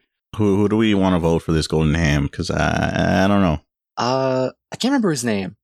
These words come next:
Speaker 2: Uh, it's Konis's dad, Paglia. There we go. Yeah, Paglia. I think he should get golden ham for just being the most patient human being in that whole planet.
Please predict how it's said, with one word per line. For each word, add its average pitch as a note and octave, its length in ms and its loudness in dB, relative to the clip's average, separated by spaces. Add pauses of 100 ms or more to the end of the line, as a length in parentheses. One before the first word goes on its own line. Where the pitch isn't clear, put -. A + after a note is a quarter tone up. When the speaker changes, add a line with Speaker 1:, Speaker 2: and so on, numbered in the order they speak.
(320)
Speaker 2:
Uh, G#2 440 0 (440)
it's - 80 -12
Konis's E3 500 -2
dad, G2+ 420 -2 (180)
Paglia. A2 360 -2
There A#2+ 140 0
we G2+ 80 -2
go. - 120 -10
Yeah, F#2+ 260 -4
Paglia. G2+ 500 -4 (400)
I E3+ 180 0
think C#3 180 -6
he A2 60 -6
should G#2 100 -8
get G#2+ 160 -4
golden G2+ 260 -4
ham F#2+ 480 -4 (600)
for C#3+ 120 -2
just E3 320 -2
being D#3+ 360 -2
the E3+ 180 0
most E3 420 -2
patient - 760 -4 (140)
human F#3+ 300 0
being D#3+ 520 0 (320)
in D3+ 140 -2
that B2+ 220 0
whole D#3+ 540 -2
planet. A2 520 -4